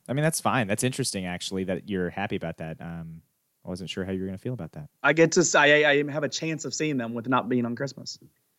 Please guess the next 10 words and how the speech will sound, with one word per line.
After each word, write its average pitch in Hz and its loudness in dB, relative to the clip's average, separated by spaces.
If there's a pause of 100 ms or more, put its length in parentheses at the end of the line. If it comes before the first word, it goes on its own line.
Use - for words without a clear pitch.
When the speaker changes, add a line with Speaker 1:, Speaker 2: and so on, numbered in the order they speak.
Speaker 1:
Okay. 160 -4 (560)
I, 113 -2
I 101 2 (400)
don't 147 8
disagree 123 2
with 156 4
you, 165 2
actually. 170 0
I 98 2
think - -6